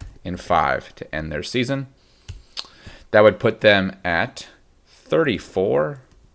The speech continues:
and thirty-eight. Um, I guess it w-, I'm sorry, I'm incorrect. The Wizards have eleven games. So let's say they go seven and four. Sorry, and then I'll put them at thirty-four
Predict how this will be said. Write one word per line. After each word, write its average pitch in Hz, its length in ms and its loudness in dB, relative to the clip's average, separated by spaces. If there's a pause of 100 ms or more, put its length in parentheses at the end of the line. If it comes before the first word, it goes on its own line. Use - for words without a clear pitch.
(320)
and - 200 -12
thirty-eight. - 1300 -4 (920)
Um, 82 500 -2 (880)
I 98 60 -2
guess 135 120 0
it 139 40 -2
w-, - 160 -2
I'm 127 200 4
sorry, 87 260 2
I'm 98 100 0 (180)
incorrect. 92 380 -4
The - 80 -8
Wizards 98 220 -2
have 92 140 0
eleven 90 420 2
games. 85 260 -2
So - 80 -2
let's - 320 -2
say 131 80 2
they 123 60 4
go 107 80 2
seven 104 320 0
and 85 120 -6
four. - 460 -8
Sorry, - 260 -6
and 76 80 -6
then 78 100 -8 (280)
I'll 98 100 0
put 92 120 -4
them 87 100 -2
at - 140 -8
thirty-four 127 640 2